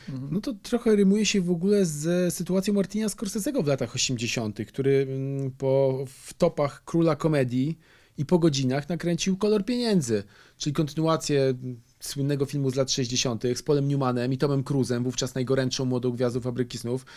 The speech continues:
Speaker 2: Ten film się sprzedał, no i mógł sobie zrobić Ostatnie Kuszenie Chrystusa, bo znowu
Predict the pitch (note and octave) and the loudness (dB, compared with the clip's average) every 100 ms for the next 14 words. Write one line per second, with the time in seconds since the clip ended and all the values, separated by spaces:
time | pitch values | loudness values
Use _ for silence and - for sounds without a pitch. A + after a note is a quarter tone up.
0 | - - G#3 G#3 F3+ E3+ - C#3 A#2+ E3 | -4 2 4 4 2 0 2 2 4 2
1 | F#3+ G3+ F#3+ G3+ G#3+ G3 G3+ F#3+ G#3 F3 | 2 0 -2 -2 -2 -4 -8 -6 -2 -2
2 | C3+ C#3 - B2+ B2 A#2 B2 A#2+ A2+ A#2+ | -2 -4 -2 -2 -4 -8 -4 -4 -4 -6
3 | - A2+ - G2+ A#2+ E3 E3 E3 | -6 -6 -4 -4 0 4 4 2